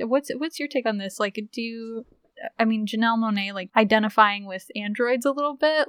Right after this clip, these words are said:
like, do you think that would, was potentially, like, an expression of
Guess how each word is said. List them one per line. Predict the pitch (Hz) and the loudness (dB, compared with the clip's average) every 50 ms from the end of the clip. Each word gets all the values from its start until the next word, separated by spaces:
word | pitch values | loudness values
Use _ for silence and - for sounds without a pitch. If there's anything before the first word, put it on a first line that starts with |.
| 226 | -2
like, | 208 208 190 185 185 185 - - - - _ _ _ _ - | -4 -4 -4 -4 -6 -8 -14 -20 -20 -20 _ _ _ _ -6
do | - 220 | -4 -4
you | 208 | -2
think | 208 214 208 - | 0 0 2 4
that | 202 190 180 - | 6 6 6 4
would, | 208 208 185 - _ _ - | 0 -4 -6 -8 _ _ -4
was | 208 202 - | -4 -4 -4
potentially, | - - 202 - - 185 190 - 185 185 190 185 190 | -6 -12 -6 -4 -4 -4 -2 -4 -6 -6 -6 -6 -4
like, | 185 175 180 175 - | -4 -4 -4 -4 -6
an | 180 190 | -6 -6
expression | 185 - - - 190 180 180 - 196 185 180 | -6 -8 -4 -2 -2 -2 -2 -4 -8 -10 -10
of | 180 180 180 - | -10 -12 -14 -18